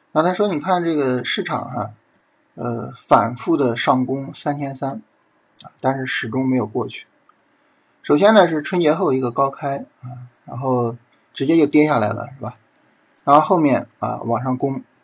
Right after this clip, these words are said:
啊，又是直接往下跌。然后最近这三天呢，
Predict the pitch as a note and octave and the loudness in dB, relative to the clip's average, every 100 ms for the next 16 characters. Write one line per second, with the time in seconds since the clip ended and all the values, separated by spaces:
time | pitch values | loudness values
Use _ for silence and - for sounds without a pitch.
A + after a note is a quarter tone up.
0 | - C3+ - _ - D3 B2 B2+ A2 _ | -20 -20 -20 _ -2 0 2 -2 -6 _
1 | - B2+ C#3 B2+ A#2 B2 - - - _ | -10 -4 0 0 0 -6 -10 -14 -16 _
2 | _ _ _ _ E3 F#3 F#3 A#3 A3+ A#3 | _ _ _ _ 6 6 6 2 4 4
3 | D3 C3 - D#3+ D#3 D#3+ D3 A2+ B2 | 4 0 0 0 0 0 0 0 -4